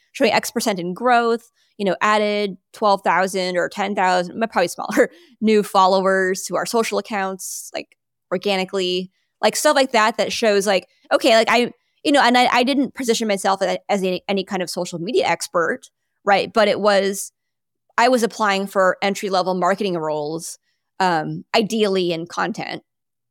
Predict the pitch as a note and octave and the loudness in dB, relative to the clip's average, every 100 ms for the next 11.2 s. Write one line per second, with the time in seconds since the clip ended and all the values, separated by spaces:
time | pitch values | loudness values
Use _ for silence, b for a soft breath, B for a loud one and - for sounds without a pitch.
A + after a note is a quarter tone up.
0 | _ _ _ - G3 F3+ F3 F3 - _ | _ _ _ 0 2 2 0 -4 -8 _
1 | - - G#3+ G#3+ G3 F#3+ F3+ F#3 G#3+ F#3+ | -10 0 4 4 4 2 -2 -2 0 0
2 | F3 F3+ - F3 E3+ D#3+ F#3 F#3 E3 - | 0 -4 -2 0 0 0 0 2 0 -4
3 | F#3+ - - - - - _ _ - A3 | -10 -12 -10 -10 -10 -12 _ _ -6 0
4 | F3+ F3 E3 b b b A3+ A3 A#3+ B3 | 2 2 0 b b b 0 2 0 -2
5 | - - A3 A3+ F#3+ - F#3+ F3+ G#3 A3+ | -6 -6 -2 0 -2 -2 -4 -4 -8 -8
6 | G#3 F#3 E3 _ _ _ _ _ _ A#3 | -6 -6 -6 _ _ _ _ _ _ 2
7 | A#3+ A#3 G#3+ G3+ F#3+ G3 B3+ C#4 D4 C#4+ | 4 4 2 2 -2 0 2 2 0 -2
8 | C4 C4 B3+ C4 B3+ B3+ A3 G#3+ - b | -2 -2 -2 -4 -2 -2 2 2 0 b
9 | b A#3 A#3+ C4 C#4 C#4+ G3+ G#3+ G#3+ A3 | b 0 0 0 -2 -4 -2 0 0 -2
10 | G3 - F#3+ G3 A3 - - G#3+ F#3+ F3+ | -6 -4 -4 -4 -8 -12 -4 0 2 2
11 | F3+ F3+ | 2 0